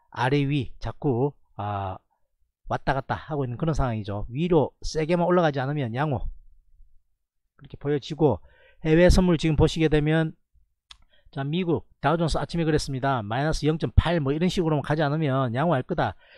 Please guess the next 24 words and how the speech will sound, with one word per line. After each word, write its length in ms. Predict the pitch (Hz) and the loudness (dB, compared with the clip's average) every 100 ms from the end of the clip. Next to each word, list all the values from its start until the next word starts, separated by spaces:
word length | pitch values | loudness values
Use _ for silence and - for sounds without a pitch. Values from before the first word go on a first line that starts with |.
| - - | -12 -4
우리나라 420 | 143 175 185 165 | -2 0 0 0
지금 420 | - 160 170 151 | -4 -4 -2 -2
미국과 540 | 165 180 170 160 147 | -4 -4 -2 2 4
연동되기보다는 1000 | 123 143 175 180 185 160 165 151 165 151 104 _ _ - | 4 4 2 2 0 0 0 -2 -2 -6 -8 _ _ -18
비교적 540 | 131 156 165 170 160 | -2 2 4 2 0
제갈길 440 | - 131 175 185 160 | 0 4 4 2 0
가고 220 | 151 139 | 0 0
있기 160 | 123 - | -4 -8
때문에 520 | 120 120 135 120 92 _ _ | -8 -6 -6 -6 -8 _ _
크게 400 | - - 196 202 180 - | -10 -8 0 0 0 -8
미국이 440 | 147 175 151 147 | -4 -4 -2 2
선물이 320 | 160 175 156 | 2 2 4
초만 320 | - 196 196 | 4 4 0
치지 200 | - 170 156 | -2 -4 -4
않으면 420 | 147 151 131 113 | -4 -4 -4 -6
우리 180 | 120 143 | -6 -2
갈 120 | 156 | -2
길 140 | 135 | -4
갈 180 | - 120 | -8 -6
것 100 | 190 | -2
같다, 400 | 160 - 120 95 | -2 -2 -4 -4
그런 180 | 156 143 | -6 -6
아침 220 | 123 151 | -6 -4
말씀드렸습니다. 760 | 123 113 135 147 - 113 117 | -4 -4 -2 -2 -2 -6 -6